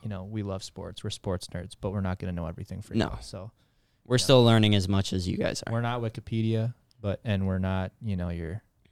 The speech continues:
Speaker 1: I don't know, M L B dot com.
Speaker 2: No.
Speaker 1: We're not that either. Um, so I think, like I said, we, we need to do this prediction of what we got for this.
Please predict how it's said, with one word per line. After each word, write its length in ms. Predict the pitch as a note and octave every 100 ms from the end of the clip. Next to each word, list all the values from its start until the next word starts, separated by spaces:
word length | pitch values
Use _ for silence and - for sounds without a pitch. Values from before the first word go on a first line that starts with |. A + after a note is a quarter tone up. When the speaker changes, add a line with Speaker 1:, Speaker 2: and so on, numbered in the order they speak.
| _ _ _ _ _ _ _
Speaker 1:
I 40 | -
don't 120 | -
know, 140 | A#2 - _ _ _ _ _
M 140 | - F#2
L 80 | E2+
B 140 | F2
dot 200 | - -
com. 260 | - - A2+ -
Speaker 2:
No. 240 | - - -
Speaker 1:
We're 60 | G#2
not 160 | -
that 160 | - G#2
either. 240 | A2 B2 - _ _ _ _ _ _ _ _ _ -
Um, 400 | A#2+ A2+ G2+ G2 - - - - _ -
so 600 | - C3+ C3 C3 B2+ A#2 - _ -
I 80 |
think, 200 | B2+ A#2+ A2
like 200 | A#2+ A2
I 60 | G#2+
said, 260 | - F#2+ -
we, 120 | G#2+
we 160 | G#2 A2
need 120 | A#2
to 80 | G#2+
do 180 | G#2+
this 420 | G#2+ G2+ G2+ - - _ _ _
prediction 600 | - G#2 G2 - F#2+ F#2+ - -
of 120 | G2+
what 120 | F#2+
we 80 | F#2+
got 200 | F#2 F2+
for 140 | -
this. 360 | E2+ F2+ -